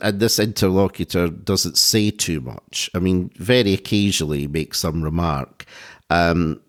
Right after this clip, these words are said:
and, you know, again, if he was saying something very definite, then that would act as a, as a sort of barrier between us and Clements. The fact that interlocutor doesn't really say his opinions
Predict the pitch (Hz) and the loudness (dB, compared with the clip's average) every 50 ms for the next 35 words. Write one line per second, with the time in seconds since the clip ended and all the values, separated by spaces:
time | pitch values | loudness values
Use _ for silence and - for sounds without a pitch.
0 | _ - - 92 107 104 101 101 98 92 87 95 - 127 131 107 85 87 101 101 | _ -10 -4 0 2 4 4 4 4 2 0 0 0 2 2 2 2 2 0 2
1 | 120 117 117 113 101 98 87 - - 90 92 85 87 98 113 117 110 - - - | 2 4 4 4 2 2 0 -2 -2 -2 -2 0 2 4 4 4 4 4 4 2
2 | - 104 92 80 71 71 80 - - 87 80 73 73 71 - - 60 57 55 - | 2 2 0 0 0 -2 -2 -2 0 0 0 -2 -4 -6 -6 -8 -8 -8 -8 -12
3 | - _ _ - - 82 80 76 76 73 67 78 73 71 - - - 64 71 65 | -18 _ _ -4 -2 0 0 0 0 -2 0 0 0 0 -2 -4 -4 -4 -4 -4
4 | - 69 90 87 80 87 92 95 92 - - 92 85 87 85 82 76 - - - | -2 -2 -2 2 2 4 4 4 2 2 0 0 2 4 2 2 2 -2 -4 -4
5 | 85 78 - - 80 76 76 71 - - - - - - - - - - - 76 | -2 -2 0 0 0 0 0 -2 -4 -8 -18 -16 -16 -16 -18 -18 -14 -6 -4 -2
6 | - 80 71 - - - 80 80 78 - 82 85 87 87 - 90 90 90 92 92 | 0 0 0 0 2 2 2 2 2 0 -2 -8 -6 0 2 4 4 4 4 4
7 | 90 82 78 71 67 64 73 78 - - - 78 76 71 - - 78 78 71 - | 2 2 2 0 -2 -2 -6 -6 -6 -2 -2 0 0 0 0 0 0 0 0 0
8 | - - 67 69 76 - - - 78 76 73 71 67 58 50 50 - - - - | -2 -2 -2 -4 -6 -8 -4 -2 0 2 2 2 0 -2 -4 -6 -6 -6 -4 -4
9 | - - - 101 92 87 - - 80 80 - 80 78 76 - 87 82 80 80 80 | -4 0 2 2 2 2 2 0 -2 -2 -2 -2 -4 -2 -2 -2 0 0 0 -2
10 | - - 71 - - 73 67 - 82 76 - 71 58 78 80 76 76 - - - | -2 -6 -8 -6 -6 -6 -4 -2 -2 -2 -2 -2 -2 -2 -2 0 2 2 2 4
11 | 98 92 90 87 78 73 - - 67 - - 76 67 60 65 58 57 60 62 - | 4 4 4 2 2 0 -2 -4 -4 -2 -2 -2 -2 -2 -6 -6 -6 -6 -4 -6
12 | - | -6